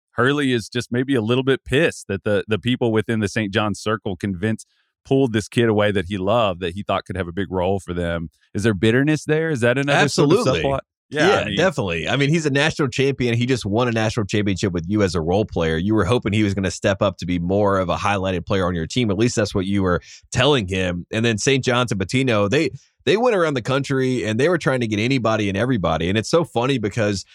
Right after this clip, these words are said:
Speaker 2: you look at these guys like a David Jones or, you know, I mean, uh, a Dewusu, right? There's so many of these Saint John's guys that are at other teams that are playing well. Posh Alexander, Butler, they're all over the place. And, like, Pitino ran them out of town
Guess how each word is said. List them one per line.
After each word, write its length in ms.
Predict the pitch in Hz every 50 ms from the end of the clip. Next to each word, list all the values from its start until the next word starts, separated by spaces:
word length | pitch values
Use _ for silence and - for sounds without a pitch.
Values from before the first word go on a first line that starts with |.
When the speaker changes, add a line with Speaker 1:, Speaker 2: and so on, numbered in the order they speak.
| _ _ -
Speaker 2:
you 120 | 113 127
look 160 | 139 151 -
at 120 | 165 135 107
these 180 | 113 113 98
guys 300 | - 120 113 117 113 98
like 100 | 104 87
a 60 | 92
David 400 | 87 85 104 104 101 92 95 90
Jones 720 | 85 123 123 131 131 127 123 120 117 113 110 110 104 95 98
or, 240 | 98 95 95 92 98
you 160 | 101 120 127
know, 100 | 127 123
I 60 | 131
mean, 260 | 139 135 135 127 113
uh, 260 | 95 98 110 104 101 98 71 -
a 80 | - 117
Dewusu, 680 | 123 123 117 113 113 117 147 165 170 143 - 147 143 127
right? 180 | 120 117 110
There's 220 | 101 131 131 117 -
so 120 | 156 151
many 120 | 165 160 147
of 60 | 131
these 140 | 123 110 -
Saint 240 | - 127 127 117
John's 360 | - 117 113 120 123 120 104 98
guys 260 | 117 107 107 104 92
that 140 | 107 98 101
are 80 | 101
at 80 | 98 90 -
other 240 | - 120 123 113 98
teams 360 | - - 120 123 120 117 110 104
that 100 | 101 92
are 80 | 92
playing 260 | 87 - 117 113 110 104
well. 160 | 113 113 104
Posh 380 | - - 117 110 104 - -
Alexander, 600 | 123 110 107 107 90 98 117 117 117 110 117 110
Butler, 520 | 98 95 143 151 143 - 113 107 92 82 - - - - _ -
they're 200 | - 131 147 143
all 260 | 143 160 175 170 147 147
over 180 | 156 170 156
the 120 | 139 123 110
place. 340 | - 123 117 117 110 -
And, 100 | 110 110
like, 200 | 110 110 107 104 - _ _ _ _ -
Pitino 300 | 135 - 185 202 196 156 123
ran 280 | 120 127 135 139 139
them 120 | 139 127 127
out 120 | 120 113
of 80 | 104 90
town 460 | - 117 117 110 95 85 85 90 95